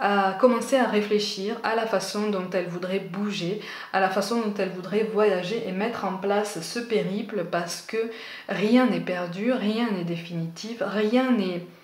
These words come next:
n'est mis en suspens de façon permanente. Euh, et justement, avec la dame de pique, on te demande de prendre la décision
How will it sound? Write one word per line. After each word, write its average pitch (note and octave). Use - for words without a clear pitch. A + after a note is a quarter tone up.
n'est F#3+
mis A3
en G3+
suspens G#3+
de F#3+
façon G#3
permanente. F#3+
Euh, E3+
et F#3
justement, G3
avec F#3
la F#3
dame G3+
de G3
pique, A3
on F3
te G#3
demande F#3
de E3+
prendre A#3
la F#3+
décision F#3+